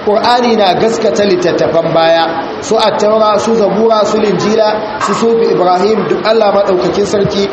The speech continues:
ya aiko Annabi sallallahu alaihi wasallama da wa'inda littafin sa na Qur'ani, kuma Qur'ani na gaskata al'um-, littattafai na al'ummomin da suka gabata. Allah ya ce, "Nabadha fariqun minal ladhina utul kitab, kitaballahi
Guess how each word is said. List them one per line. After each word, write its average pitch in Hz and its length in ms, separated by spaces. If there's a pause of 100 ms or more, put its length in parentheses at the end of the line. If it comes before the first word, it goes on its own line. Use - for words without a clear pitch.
(220)
ya 190 220
aiko 202 240
Annabi 185 320
sallallahu 185 560
alaihi 175 320
wasallama 185 880
da 147 80
wa'inda 160 720
littafin 185 480
sa 170 100
na 190 140
Qur'ani, 175 420 (140)
kuma 180 180
Qur'ani 170 480
na 143 160
gaskata 190 480 (480)
al'um-, 185 400
littattafai 170 720
na 180 80
al'ummomin 180 640
da 151 100
suka 151 160
gabata. 117 400 (420)
Allah 175 280
ya 170 40
ce, 170 160
"Nabadha 180 400
fariqun 185 400
minal 170 320
ladhina 165 320
utul 302 360
kitab, - 420 (340)
kitaballahi 170 800